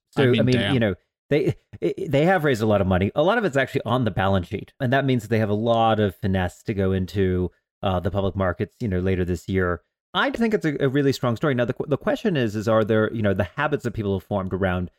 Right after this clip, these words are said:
Speaker 1: buying restaurant delivery, doing that consistently, will that hold up post-covid when you can actually go back to a restaurant and socialize with friends? I don't know. I, I, you know, I,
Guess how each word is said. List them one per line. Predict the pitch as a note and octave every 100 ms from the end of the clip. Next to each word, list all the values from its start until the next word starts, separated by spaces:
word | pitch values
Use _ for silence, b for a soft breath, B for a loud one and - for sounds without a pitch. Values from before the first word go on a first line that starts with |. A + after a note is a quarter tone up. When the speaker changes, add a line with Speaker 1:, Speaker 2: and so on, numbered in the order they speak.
| _ _ -
Speaker 1:
buying | A#2 A#2 A2
restaurant | G#2 G2 G2+ F#2+
delivery, | G2 F#2+ E2+ F2+ F2+ - _ -
doing | A#2+ A#2+
that | A2 G2
consistently, | G2 G#2 - G2+ F#2 F2 _ -
will | C#3
that | C3 C#3+
hold | A#2+ B2+ A2
up | G2 F#2 - -
post-covid | - A2+ G2+ - A2 G2+ F#2+
when | F#2 F#2
you |
can | F#2
actually | F#2 F2+ F#2
go | F#2
back | F#2+ -
to |
a | G2
restaurant | F#2+ F2 G2+
and | F#2+
socialize | F2+ G2 - F#2 F2+
with | F#2
friends? | F#2+ F2+ _ _ _ _ -
I | D#4 -
don't | G3 D#3
know. | F#2 - _ _ _
I, | D#3 D#3+
I, | C#3 C#3
you | D3
know, | A2 -
I, | C#3 C#3+ C#3+ C#3